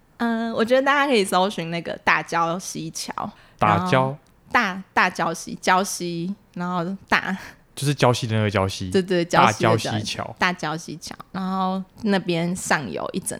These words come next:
Speaker 1: 串都是，就是我们三年前刚完工的工程这样。
Speaker 2: 哦，所以它算是一个，它做出来变成河滨步道吗？
Speaker 1: 河滨步道。
Speaker 2: 河滨公园。
Speaker 1: 对，河滨公园吗？我觉得比较像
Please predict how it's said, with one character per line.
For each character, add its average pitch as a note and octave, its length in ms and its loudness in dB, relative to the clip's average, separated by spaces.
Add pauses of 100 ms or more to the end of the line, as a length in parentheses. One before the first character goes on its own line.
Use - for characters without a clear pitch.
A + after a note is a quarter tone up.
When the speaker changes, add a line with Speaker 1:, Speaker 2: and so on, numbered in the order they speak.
Speaker 1:
串 - 260 -8
都 - 140 -10
是， G#2 360 -8 (220)
就 E3+ 140 -4
是 E3 120 0
我 D3+ 140 -2
们 A1 320 -8 (180)
三 D#3+ 300 -4
年 F#3+ 240 -6
前 - 180 -10 (240)
刚 G3+ 280 0
完 E3+ 220 0
工 F3 180 0
的 D#3+ 100 -2
工 D#3+ 300 -4
程 - 180 -8 (140)
这 - 220 -6
样。 A#2+ 140 -4
Speaker 2:
哦， C3 140 -2
所 A#2 100 -2
以 C#3+ 60 0
它 D#3+ 60 4
算 D#3+ 180 4
是 D3 100 0
一 C#3+ 80 0
个， A2 400 2 (200)
它 - 160 -4
做 - 120 -4
出 C#3+ 120 0
来 B2 60 4
变 A#2 200 0
成 F2+ 160 0
河 G#2 180 -2
滨 G#2+ 160 0
步 A2 160 0
道 F#2+ 180 0
吗？ F2+ 60 -12 (200)
Speaker 1:
河 G#3 220 -4
滨 C4 300 -4
步 B3 300 -8
道。 A3+ 240 -6
Speaker 2:
河 A#2+ 80 -2
滨 A#2+ 100 -2
公 D4+ 120 4
园。 A2 280 4
Speaker 1:
对， F#2 80 -8 (120)
河 A3+ 240 0
滨 B3+ 260 0
公 A3 240 0
园 F#3+ 140 2
吗？ D#3+ 480 -4
我 E3 80 -4
觉 F3+ 160 -2
得 G3+ 80 0
比 F#3+ 100 -2
较 E3+ 240 0
像 D#3+ 640 -6